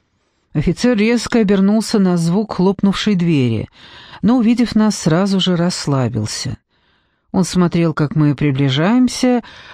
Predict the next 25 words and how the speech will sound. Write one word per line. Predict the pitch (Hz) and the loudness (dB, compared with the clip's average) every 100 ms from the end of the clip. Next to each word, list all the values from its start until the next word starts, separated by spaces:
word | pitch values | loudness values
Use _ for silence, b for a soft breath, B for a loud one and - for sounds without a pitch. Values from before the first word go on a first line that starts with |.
| B | B
однако | - 185 165 220 294 285 | -2 0 2 0 2 2
не | 262 | 2
торопился | 240 196 190 240 247 - | 2 0 0 0 0 -2
пригласить | 226 196 160 170 - 214 | 0 0 2 0 -2 0
нас | 156 170 160 | 0 0 0
войти. | 151 131 - 113 120 - _ _ _ _ _ _ | 0 -2 -4 -6 -6 -10 _ _ _ _ _ _
Он | - 175 156 | 0 2 2
был | 151 | 0
аккуратно | 147 151 143 135 131 | -2 -2 -2 0 -2
подстрижен, | 127 117 - - 139 208 226 226 214 B B B | -2 -6 -6 -4 -2 0 0 -2 -4 B B B
его | - 147 151 | -2 0 0
форма | - 180 170 165 | 0 0 2 2
была | 147 147 143 | 0 0 0
отглажена | 135 135 143 208 226 220 | -2 -2 0 0 0 0
и | 220 170 | 0 0
накрахмалена. | 170 - 151 - 127 113 107 101 117 - b b b b b | 0 0 -2 0 0 0 0 -2 -4 -10 b b b b b
Воротник | 151 202 247 311 220 | -2 0 0 0 2
мундира | 170 139 147 135 | 2 2 0 -2
стоял | - 139 131 131 | -2 -2 0 -2
торчком, | - 170 147 - 247 202 | -2 -4 -4 -2 0 2
а | 143 | 0
пуговицы | - 233 226 196 - 160 | 0 0 2 0 0 -2
и | 143 | 0
значок | 143 147 - 208 | 0 0 0 -4
сияли. | - - 127 123 98 104 | -4 -4 0 0 0 -4